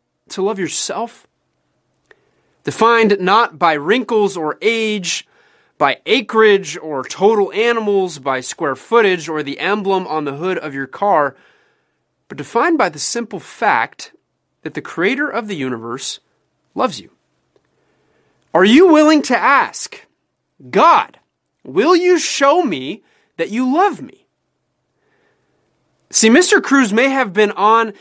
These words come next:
to something because the answer no to that question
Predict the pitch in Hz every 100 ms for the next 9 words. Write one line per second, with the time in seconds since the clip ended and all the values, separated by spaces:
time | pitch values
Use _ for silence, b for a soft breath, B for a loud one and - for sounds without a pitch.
0 | b - 190 - 320 339 202 190 196 _
1 | - 196 202 285 196 233 220 269 370 381
2 | 320 247 - - 151 185 247 302 233 143
3 | 180 285 285 b - 277 285 240 214 -
4 | 269 269 - - 170 165